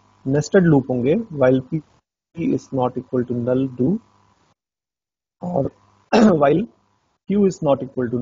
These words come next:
null do। ठीक है, अब हमें क्या करना है कि जो second लिंक लिस्ट है उसको बार बार start करना है पहले लिंक Linguist के हिसाब से। तो हम क्या करें कि पहले लिंक लिस्ट का टर्म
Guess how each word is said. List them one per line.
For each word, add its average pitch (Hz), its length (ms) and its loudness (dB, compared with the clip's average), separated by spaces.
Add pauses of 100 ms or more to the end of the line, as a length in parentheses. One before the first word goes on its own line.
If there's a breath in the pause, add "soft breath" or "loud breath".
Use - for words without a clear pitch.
null 147 160 -2 (580)
do। 120 240 -6 (2250)
ठीक 185 120 -2
है, 160 60 0 (1160)
अब 131 180 0
हमें 151 200 2
क्या 165 140 2
करना 165 200 0
है 185 100 -2
कि 196 360 -2 (120)
जो 151 160 -4
second 190 440 -2
लिंक 170 140 2
लिस्ट 170 200 0
है - 20 -2
उसको 170 200 -4 (100)
बार 156 180 4
बार 156 180 2
start 131 360 -2
करना 123 180 -6
है 135 100 -4
पहले 139 260 2
लिंक 135 200 -2
Linguist 131 160 -4
के 135 60 -4
हिसाब 120 220 -6
से। - 180 -12
तो - 1000 -16
हम 135 160 -4
क्या 156 140 2
करें 170 220 -2
कि 196 60 -4
पहले 170 260 2
लिंक 175 160 2
लिस्ट 175 160 -2
का 180 60 -4
टर्म 170 180 -2